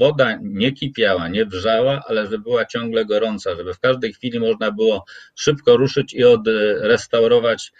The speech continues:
e, swój biznes, nie pozwolić mu upaść, to jest najważniejsze, a nie pozwolić mu upaść można tylko wtedy, jeżeli dostanie się pieniądze od rządu. No i tutaj rola rządów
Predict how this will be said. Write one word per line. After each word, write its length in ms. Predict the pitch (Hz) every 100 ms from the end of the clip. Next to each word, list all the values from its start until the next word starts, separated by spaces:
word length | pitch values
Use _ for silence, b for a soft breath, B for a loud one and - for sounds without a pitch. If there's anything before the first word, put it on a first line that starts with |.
| b _ -
e, 220 | 98 101
swój 340 | - - 120 98
biznes, 480 | 113 98 98 80
nie 120 | 104 104
pozwolić 560 | 117 104 143 160 143
mu 120 | 139
upaść, 480 | 143 156 - 135 131
to 80 | -
jest 160 | 117 110
najważniejsze, 720 | 113 107 98 110 95 - 90 B B B
a 80 | 110
nie 140 | 104
pozwolić 500 | - 104 120 147 131
mu 160 | 131 131
upaść 300 | 127 123 -
można 300 | 113 107 104
tylko 320 | - 143 135
wtedy, 300 | - 120 120
jeżeli 200 | 113 104
dostanie 460 | 101 - 107 104 95
się 200 | 101 95 b b _ _
pieniądze 500 | 104 95 95 98 98
od 120 | 92
rządu. 440 | 87 98 101 101 104
No 140 | 101
i 80 | 107
tutaj 420 | 110 107 113 104
rola 460 | 98 101 110 104 98
rządów 760 | - 101 98 104 - - _